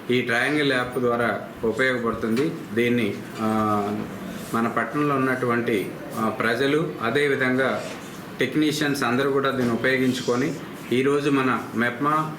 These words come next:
ఆఫీస్ కావచ్చు, మన కమిషనర్ ఆఫీస్లో దీన్ని ఎన్రోల్ చేసుకుంటే just ఆధార్ కార్డు, రేషన్ కార్డు, వాళ్ళ యొక్క బ్యాంక్ అకౌంట్ ఇవి తీసుకొచ్చి వీళ్ళు అక్కడ ఎన్రోల్ చేసుకుంటే కనుక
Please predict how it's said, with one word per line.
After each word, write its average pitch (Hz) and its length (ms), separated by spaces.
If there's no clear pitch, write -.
ఆఫీస్ 131 360
కావచ్చు, 127 400
మన 127 160
కమిషనర్ 139 500
ఆఫీస్లో 127 460
దీన్ని 113 400
ఎన్రోల్ 135 440
చేసుకుంటే 131 460
just 135 440
ఆధార్ 120 360
కార్డు, 139 500
రేషన్ 131 300
కార్డు, 127 360
వాళ్ళ 127 180
యొక్క 120 320
బ్యాంక్ 117 440
అకౌంట్ 131 440
ఇవి 123 140
తీసుకొచ్చి 139 540
వీళ్ళు 131 280
అక్కడ 120 220
ఎన్రోల్ 131 420
చేసుకుంటే 123 480
కనుక 117 380